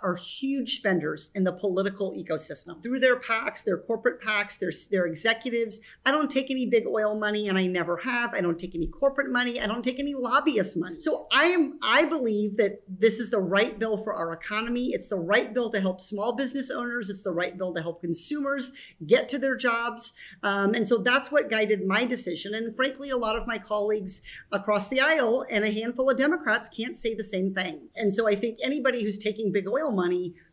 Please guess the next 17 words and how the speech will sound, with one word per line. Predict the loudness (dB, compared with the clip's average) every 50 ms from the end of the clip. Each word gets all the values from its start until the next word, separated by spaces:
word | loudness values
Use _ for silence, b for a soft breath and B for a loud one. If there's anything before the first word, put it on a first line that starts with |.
| B _ -2
that | 2 4 4 4
is | 4 2
an | 0 -2
obvious | -4 -4 -4 -2 -2 -2 -2 -2 -6
first, | -8 -6 -4 -4 -4 -4 -6 -8 -12 -16 _ _ 0
you | 2
know, | 2 2
first | 2 2 0 0 0 -2
explanation | -4 -6 -6 -4 -2 0 0 0 0 0 -2 -2
here. | -2 0 0 0
It | 0 0 -2 -6 -8
affects | -6 -2 -2 -2 -2 -4 -4
their | -4 -4
thinking | -2 -2 -4 -4 -4 -4 -4 -2 -2
in | -2
all | -2 -2 -2
likelihood. | -2 -2 -4 -6 -8 -10 -8 -8 -10 -12 -14